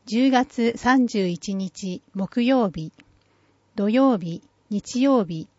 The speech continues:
祝日を除く、八時三十分から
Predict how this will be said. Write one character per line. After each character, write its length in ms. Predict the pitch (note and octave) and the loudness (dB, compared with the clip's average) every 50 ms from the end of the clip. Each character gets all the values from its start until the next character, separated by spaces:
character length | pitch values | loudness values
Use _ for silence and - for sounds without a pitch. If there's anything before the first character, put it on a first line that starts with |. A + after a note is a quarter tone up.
| _ _ | _ _
祝 260 | - - - - C4 B3+ | -16 -14 -6 -4 -2 -2
日 340 | A3+ B3+ A#3 - - A#3 A3 | 0 -2 -4 -4 -4 -2 0
を 140 | G#3 G3+ G3 | 0 0 0
除 320 | F#3+ F#3+ F3+ F#3 F#3 - | -2 -4 -4 -4 -6 -6
く、 220 | - - E3 D#3+ - _ _ _ _ _ _ _ _ _ _ _ _ _ | -8 -10 -10 -12 -12 _ _ _ _ _ _ _ _ _ _ _ _ _
八 340 | - A3 A3+ - C#4+ C#4 | -6 -4 0 2 2 2
時 120 | A#3 A3 G3+ | 2 2 0
三 300 | - A3 G#3+ B3 B3 A#3+ | 0 2 2 2 2 2
十 140 | C4+ C4+ - | 0 0 -2
分 340 | _ _ A#3 G3 F#3 F3+ | _ _ -6 -6 -6 -6
か 180 | F3 - F#3 F3 | -6 -4 -2 0
ら 240 | E3+ E3 E3+ E3+ | 0 0 -2 -6